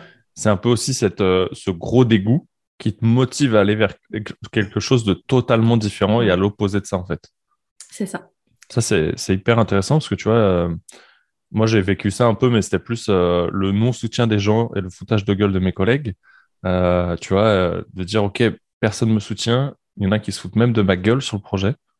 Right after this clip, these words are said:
Speaker 1: Ok, tu vois, c'était un peu le mode rage, tu vois, je,
Speaker 2: Ouais.
Speaker 1: je vais te montrer, je vais te claquer la porte à la gueule. On y viendra aussi, je sais que t'as vécu un truc un peu comme ça. Euh, ça, je trouve ça hyper intéressant parce que, tu vois, ça te permet de switcher le mindset, en fait, et de pas tomber dans,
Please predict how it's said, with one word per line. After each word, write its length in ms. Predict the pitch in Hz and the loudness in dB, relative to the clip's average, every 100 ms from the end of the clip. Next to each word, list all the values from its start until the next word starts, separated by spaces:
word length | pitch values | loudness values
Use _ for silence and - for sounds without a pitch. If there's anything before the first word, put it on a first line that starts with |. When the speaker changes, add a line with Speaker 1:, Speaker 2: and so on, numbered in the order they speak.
| _ | _
Speaker 1:
Ok, 240 | 104 104 101 | -6 0 0
tu 60 | |
vois, 100 | - | 0
c'était 200 | 101 - | -2 2
un 60 | 98 | 0
peu 140 | - | 2
le 140 | 117 95 | 0 2
mode 240 | 101 104 | 2 0
rage, 340 | 98 117 117 - | 2 2 2 2
tu 80 | |
vois, 140 | 110 104 | 2 2
je, 160 | 98 | 0
Speaker 2:
Ouais. 160 | 92 101 | -2 -2
Speaker 1:
je 60 | 90 | -2
vais 60 | |
te 60 | 92 | -2
montrer, 300 | 104 98 110 | -2 0 0
je 120 | 98 | 2
vais 60 | 92 | 0
te 80 | - | -4
claquer 300 | - 107 - | -6 -6 -2
la 100 | 98 | -2
porte 220 | 95 - - | -2 -6 -4
à 60 | |
la 80 | 92 | -2
gueule. 200 | 101 143 - - _ - | -2 -4 -6 -20 _ -4
On 140 | 104 | 0
y 80 | 98 | 2
viendra 260 | 98 107 113 | 2 2 4
aussi, 240 | 107 - | 2 2
je 140 | 107 92 | -2 -2
sais 160 | - | -4
que 60 | - | -2
t'as 100 | 104 | -2
vécu 300 | 95 - 107 | -2 -4 -4
un 40 | |
truc 280 | 98 107 - | -4 -6 -8
un 40 | |
peu 100 | 95 - | -10 -4
comme 140 | 98 | -4
ça. 200 | - - - - - - - - - | -2 -6 -6 -16 -16 -16 -20 -16 -2
Euh, 480 | 110 98 95 95 98 139 - _ _ _ _ _ _ _ _ _ - | 2 4 4 2 2 -2 -6 _ _ _ _ _ _ _ _ _ -8
ça, 160 | - | -2
je 80 | 123 | 0
trouve 100 | - | 0
ça 140 | - - | -2 0
hyper 260 | 113 127 | 0 2
intéressant 380 | 107 107 101 143 | 2 2 0 0
parce 100 | 147 | -4
que, 60 | - | -8
tu 80 | - | -4
vois, 80 | |
ça 140 | 123 101 | -2 -2
te 20 | |
permet 220 | 98 104 | 0 0
de 180 | 113 98 - | 0 -2 -6
switcher 420 | - 120 110 127 | -6 -4 0 2
le 80 | 113 | 4
mindset, 420 | 104 98 107 - | 4 2 0 -2
en 20 | |
fait, 180 | 92 98 101 | -6 -4 -2
et 40 | |
de 60 | 98 | 0
pas 160 | 127 | 0
tomber 300 | 127 113 113 | 0 2 2
dans, 420 | 110 101 92 92 | 2 2 0 -2